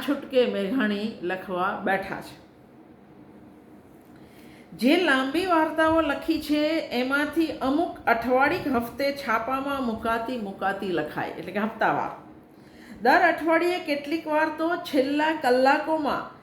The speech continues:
હપ્તો પડવા ન દેવાય એવું થાય તો વાચકો નિરાશ થાય,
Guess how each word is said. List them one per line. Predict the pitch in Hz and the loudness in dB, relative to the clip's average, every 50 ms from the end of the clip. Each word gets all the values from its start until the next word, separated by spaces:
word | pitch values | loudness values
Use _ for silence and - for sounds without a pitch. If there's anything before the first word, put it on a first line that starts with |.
| - - - - 185 | -20 -20 -10 -4 -4
હપ્તો | 214 214 - - - - 311 320 339 339 | -2 -2 -4 -6 -4 0 4 4 4 4
પડવા | - 302 247 233 240 240 269 277 294 311 294 | 4 2 2 4 4 4 2 2 2 2 2
ન | - 214 220 269 294 | 2 2 2 2 2
દેવાય | 285 294 285 269 254 240 226 220 220 240 - - - - - - - - - - - - - - - - - - - - - | 2 4 4 6 6 6 6 4 4 2 0 -4 -8 -12 -18 -20 -20 -20 -20 -20 -20 -20 -20 -20 -20 -20 -20 -20 -16 -8 -4
એવું | 220 254 285 - | -2 -2 -2 0
થાય | 254 247 262 277 320 330 | 2 4 4 6 4 4
તો | - 320 277 233 | 2 2 2 4
વાચકો | 220 214 240 247 - 294 285 - 277 285 285 | 4 4 2 2 0 -2 -2 0 2 2 2
નિરાશ | 262 226 226 240 247 277 320 320 311 - - | 2 2 2 4 4 4 4 2 0 -2 -2
થાય, | 240 233 202 196 190 202 | 0 2 4 4 2 0